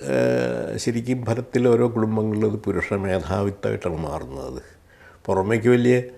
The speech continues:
ഏഹ്, സമത്വവും സ്വാതന്ത്ര്യവും ഉണ്ടെന്നൊക്കെ പറയുന്നുണ്ടെങ്കിലും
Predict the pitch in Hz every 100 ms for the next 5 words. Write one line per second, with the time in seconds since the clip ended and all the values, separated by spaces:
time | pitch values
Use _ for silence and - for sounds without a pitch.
0 | - _ _ _ - 120 120 120 117 104
1 | 117 113 - 117 120 104 113 117 117 113
2 | 117 117 113 110 110 113 110 110 110 107
3 | 110 107 107 107